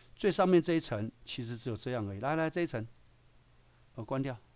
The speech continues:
这一层只有选这个而已。那第二层盖上去的时候呢，你看到吗？这是第二层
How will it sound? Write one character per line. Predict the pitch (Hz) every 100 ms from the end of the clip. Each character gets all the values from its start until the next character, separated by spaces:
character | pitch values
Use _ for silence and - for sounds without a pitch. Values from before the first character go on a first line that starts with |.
| -
这 | 156
一 |
层 | 160 120
只 | 123
有 | 120
选 | 104 95
这 | 113
个 | 101
而 |
已。 | 95 85 - - - - - - - -
那 | -
第 | 247
二 | 247
层 | 175 165
盖 | 202
上 | 185 180
去 | 190
的 | 170
时 | 170
候 | 156
呢， | 139 143 - - - - - - _ _ _ _ - - - - - - - - - - - - - - -
你 | 131
看 | 175
到 | 170
吗？ | 156 - - - -
这 | 214
是 | 190
第 | 220 220
二 | 180
层 | - 113